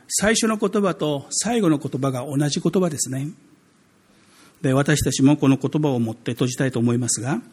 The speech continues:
「主に感謝せよ。主は誠に慈しみ深い。その恵みは常しえまで。」お祈りします。愛する天のお父様、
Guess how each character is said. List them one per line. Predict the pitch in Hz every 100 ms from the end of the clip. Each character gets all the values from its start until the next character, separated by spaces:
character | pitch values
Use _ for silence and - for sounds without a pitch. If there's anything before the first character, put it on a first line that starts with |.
| - _
「主 | - - 160
に | 139 120
感 | - - 135
謝 | 120 120
せ | -
よ。 | 123 175 - - - - -
主 | - 143
は | 127
誠 | 120 131 175 160 208
に | 220 -
慈 | - -
し | 131 -
み | 113
深 | 104 - 143
い。 | 139 - - _ _ _ -
そ | - 127
の | 127
恵 | 120 120 127
み | 151
は | 185 202 165
常 | - -
し | - -
え |
ま | 104 -
で。」 | - - - _ _ _ - - -
お | 151
祈 | 147
り | 139
し | 147
ま | 127
す。 | - - - - - - - - _ _ - - - - - - - - - - - - - - - - - -
愛 | - 156
す | -
る | 151 143
天 | 170
の | 139
お | 135
父 | 139
様、 | 135 135 139